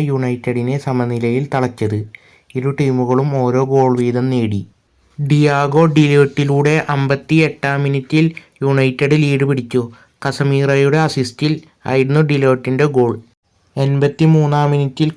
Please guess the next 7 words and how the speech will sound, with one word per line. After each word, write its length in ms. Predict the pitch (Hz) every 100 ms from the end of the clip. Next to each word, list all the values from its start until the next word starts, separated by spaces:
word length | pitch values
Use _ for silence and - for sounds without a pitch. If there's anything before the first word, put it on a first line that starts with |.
| -
കോർണറിലൂടെ 880 | 139 135 139 135 131 139 139 139 143
കിട്ടിയ 340 | 156 - 143 143
ഒരു 80 |
അവസരം 480 | 147 143 135 135 143
ഗോളാക്കി 540 | 135 135 135 139 139 143 139
മാറ്റി 340 | 131 - 139 147 _ -
മഗാസ 580 | 139 135 139 139 135